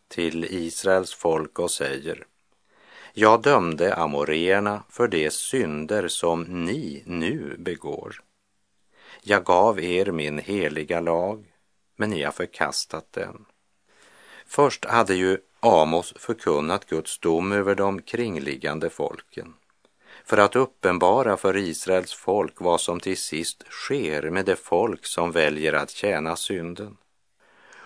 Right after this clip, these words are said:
Och för att de inte skulle inbilla sig att de hade några företräden därför att de hade lagen, gudstjänsten och offerordningarna,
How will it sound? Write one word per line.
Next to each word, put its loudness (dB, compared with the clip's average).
Och 2
för 6
att 6
de 2
inte 0
skulle 0
inbilla 0
sig 0
att 0
de -2
hade 2
några -2
företräden 2
därför -2
att -2
de -4
hade -2
lagen, 2
gudstjänsten -2
och 4
offerordningarna, -2